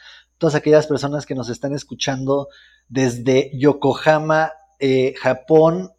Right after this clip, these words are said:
que son fans de Cine para no saber de cine, este, y pues básicamente es el gángster con, con, este, con su pareja, y, eh,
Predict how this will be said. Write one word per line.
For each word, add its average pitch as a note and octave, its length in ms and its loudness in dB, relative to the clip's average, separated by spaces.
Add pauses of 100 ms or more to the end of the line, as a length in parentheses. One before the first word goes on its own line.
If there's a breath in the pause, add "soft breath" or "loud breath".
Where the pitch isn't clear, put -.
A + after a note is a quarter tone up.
(100)
que C3 120 -2
son D3+ 320 -2
fans E3+ 800 -2 (140)
de D3+ 480 0
Cine D3+ 320 -8
para C3+ 200 0
no C3+ 140 -10
saber C3+ 280 -4
de C3+ 120 -4
cine, C#3 380 -16 (340 soft breath)
este, C3 720 0
y D3 260 0
pues C3 240 -2
básicamente D3+ 1000 -2
es - 300 -8 (260 soft breath)
el C#3+ 200 0
gángster G3+ 540 4
con, D3 600 -4
con, C#3 420 -2
este, C3+ 600 -4 (140)
con C#3 160 -2
su - 160 -8
pareja, F#3 520 2 (560 soft breath)
y, G3 540 4
eh, F3 600 6